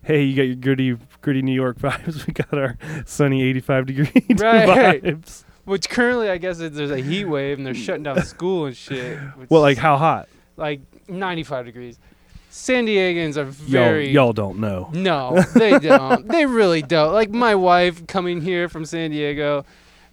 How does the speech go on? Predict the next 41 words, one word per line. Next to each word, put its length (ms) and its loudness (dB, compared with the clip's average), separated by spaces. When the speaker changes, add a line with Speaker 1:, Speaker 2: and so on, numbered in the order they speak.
Speaker 2:
is 300 -4
just, 440 -4
I 60 -4
mean, 220 -4
first 320 -4
of 60 -2
all, 60 0
she 120 -8
loves 180 -4
the 80 -10
season, 300 -10
but 140 -8
terrified 760 2
of 100 -12
driving 360 -6
in 120 -12
the 60 -14
snow. 420 -10
So 560 -4
Speaker 1:
Oh, 40 -14
my 80 -20
God. 300 -14
Speaker 2:
and 140 -8
we 120 -2
actually 420 -4
ended 200 -8
up 220 -12
getting 240 -10
stuck 540 -4
in 120 -6
Ohio 480 -6
'cause 160 -8
our 160 0
plan 360 -2
wasn't 260 -2
to 80 -12
stay 320 -2
here, 200 -2
but 240 -6
our 120 -4
van's 600 -6